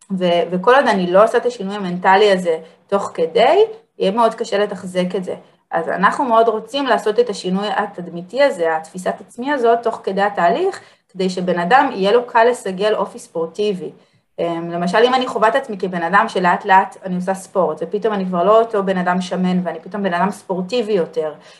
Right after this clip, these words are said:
ואני כבר לא אותו בן אדם שזה כיף ללכת איתו לאכול, זה פתאום בן אדם ש-, אה, יודע לברור במסעדה, ואולי הוא כבר לא מרצה את החבר'ה,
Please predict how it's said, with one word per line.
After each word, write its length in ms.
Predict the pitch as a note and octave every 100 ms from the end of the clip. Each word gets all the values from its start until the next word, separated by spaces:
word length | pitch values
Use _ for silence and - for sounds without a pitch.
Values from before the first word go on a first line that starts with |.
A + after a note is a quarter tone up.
| -
ואני 140 | F3+ F3+
כבר 160 | F#3
לא 160 | G3+ A#3+
אותו 180 | A#3+ A3
בן 140 | A3
אדם 260 | F#3+ G3 G3+
שזה 840 | G#3 F#3+ F3+ F3 F3+ _ - F#3 F#3
כיף 180 | G#3
ללכת 300 | G3+ G3 G3+
איתו 200 | A3 F#3+
לאכול, 480 | F3 F#3 - C#4+ D#4+ A3+
זה 80 |
פתאום 300 | G3 A3+ A3+
בן 140 | G3 F#3
אדם 240 | F#3 G#3 G#3
ש-, 120 | G#3 G3+ G3+ - _ F#3
אה, 60 | F3+ F3+ F3+ F#3
יודע 300 | G3 G3 B3+ C4
לברור 360 | A#3 A3 A#3 A#3
במסעדה, 640 | A3+ A3 G3+ G3 F#3 C#4 F#4 G#4+
ואולי 420 | A#3 A3 B3 C#4 -
הוא 140 | A3+
כבר 220 | G3+ G#3
לא 180 | G#3 C#4
מרצה 340 | D4+ C4 B3 A#3+
את 120 | A#3+
החבר'ה, 520 | - - D#4 G3+